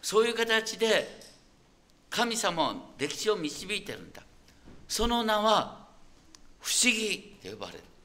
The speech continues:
ね。不思議で丸にしても、ワンダフル、カウンセラー、オールマイティーゴーって言って、まあ、メサイアで歌われる箇所ですけども、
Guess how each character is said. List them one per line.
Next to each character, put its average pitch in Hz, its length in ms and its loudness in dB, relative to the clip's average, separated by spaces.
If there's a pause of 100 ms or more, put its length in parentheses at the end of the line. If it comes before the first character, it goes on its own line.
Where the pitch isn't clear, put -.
(100)
ね。 110 100 -16 (360)
不 - 100 -8
思 - 180 2
議 220 120 -2
で 147 480 2
丸 147 240 -2
に 156 160 -6
し - 60 -10
て 135 100 -8
も、 - 100 -16 (840)
ワ 143 240 8
ン 233 160 0
ダ 147 100 0
フ 117 200 -12
ル、 82 60 -12 (1200)
カ 139 200 2
ウ 240 140 2
ン 233 40 -4
セ 165 200 0
ラ 113 80 -4
ー、 95 120 -4 (720)
オ 131 140 4
ー 175 40 4
ル 170 80 -2
マ 170 160 2
イ 170 40 -8
テ 165 100 -8
ィ 156 120 -4
ー - 20 -12
ゴ 202 360 0
ー - 20 -4
っ 208 40 -18
て - 80 -20 (240)
言 - 100 -18
っ - 20 -20
て、 - 140 -18
ま 104 240 -6
あ、 - 40 -16
メ 90 160 -10
サ 170 160 0
イ 151 120 0
ア 95 40 -2
で 85 80 -8
歌 90 180 -2
わ 113 100 8
れ 110 80 0
る 90 140 -8
箇 110 100 -6
所 113 140 -8
で 82 80 -14
す - 120 -14
け 71 100 -10
ど 90 80 -8
も、 85 120 -10